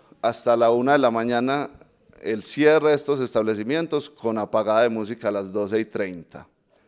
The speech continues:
Los fines de semana funcionaremos hasta las dos y media de la mañana con la apagada de la música a las dos. Y en las fechas especiales manejaremos este mismo horario por temas de seguridad.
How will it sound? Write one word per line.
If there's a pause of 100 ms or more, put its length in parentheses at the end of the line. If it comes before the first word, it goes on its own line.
(120)
Los
fines
de
semana
funcionaremos
hasta
las
dos
y
media
de
la
mañana
con
la
apagada
de
la
música
a
las
dos. (640)
Y
en
las
fechas
especiales
manejaremos
este
mismo
horario (340)
por
temas
de
seguridad.